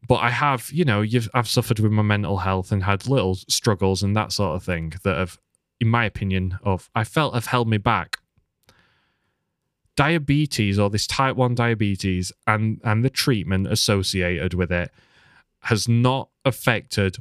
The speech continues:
one bit of my life so far.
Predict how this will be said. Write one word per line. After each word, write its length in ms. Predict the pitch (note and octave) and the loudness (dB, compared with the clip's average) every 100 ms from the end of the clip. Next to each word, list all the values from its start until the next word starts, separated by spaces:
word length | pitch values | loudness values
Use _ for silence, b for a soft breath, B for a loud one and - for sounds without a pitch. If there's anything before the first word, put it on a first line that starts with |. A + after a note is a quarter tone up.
| - | -10
one 460 | G#2+ G#2 A2 A2 G#2+ | -6 2 2 2 2
bit 400 | A2 G2 F2 - | 2 2 0 -6
of 160 | G#2+ F2+ | -4 -2
my 200 | G2 F#2+ | 0 0
life 540 | G2 F2+ F2 F2 - - | 0 0 -2 -4 -8 -10
so 340 | - - F#2 F2 | -4 0 0 -2
far. 440 | - E2+ D#2+ D#2+ | -4 -4 -4 -8